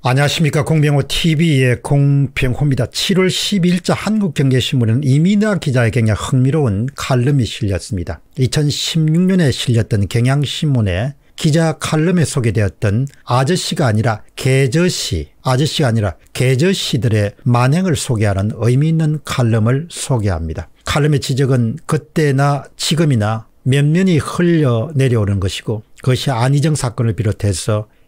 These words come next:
이번에 박 시장 사건의 뿌리에 깊게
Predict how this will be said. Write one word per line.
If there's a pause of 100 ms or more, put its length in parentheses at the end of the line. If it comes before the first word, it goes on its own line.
이번에
박
시장
사건의
뿌리에 (140)
깊게